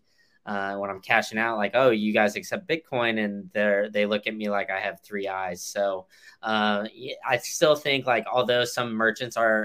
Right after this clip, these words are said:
accepting it or, you know, they're getting more exposure, yeah, I, I agree with you there. So we're still at the gradual point where we're, we're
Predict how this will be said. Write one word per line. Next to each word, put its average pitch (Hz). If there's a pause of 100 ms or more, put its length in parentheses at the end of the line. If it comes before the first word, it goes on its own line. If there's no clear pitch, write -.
accepting 117
it 117
or, 104
you 117
know, 104 (120)
they're 110
getting 120
more 110
exposure, 113 (880)
yeah, 113
I, 98
I 107
agree 110
with 117
you 110
there. 101
So 117
we're 117
still 139
at 131
the 123
gradual 120
point 113
where 104
we're, 104
we're 101